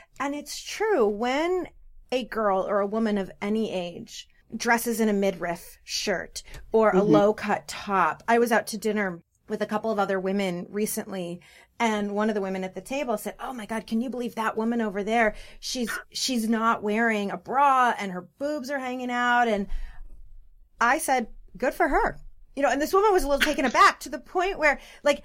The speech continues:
Speaker 1: she felt embarrassed that, "Oh, no, no, you must think I'm so judgmental." And I said, "It's, listen, it's, it's, that's you. It's okay." And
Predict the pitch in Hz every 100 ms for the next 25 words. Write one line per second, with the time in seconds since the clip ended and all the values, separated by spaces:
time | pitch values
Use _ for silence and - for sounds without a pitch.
0 | - - - 349 349 285 285 247 294 381
1 | 359 285 277 277 277 302 302 247 226 240
2 | 226 220 226 226 214 285 320 320 302 262
3 | 269 269 240 - - _ - 359 _ -
4 | 415 480 262 - - 277 - _ 262 -
5 | - - _ _ _ _ - 262 - 302
6 | 359 302 302 302 320 311 269 247